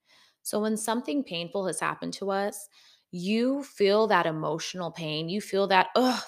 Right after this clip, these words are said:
this is not right. This is injustice." You feel that for a reason.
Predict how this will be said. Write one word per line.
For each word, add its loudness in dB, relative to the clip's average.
this -2
is -2
not 2
right. 4
This -2
is -6
injustice." 0
You 0
feel 4
that 8
for -2
a 0
reason. -6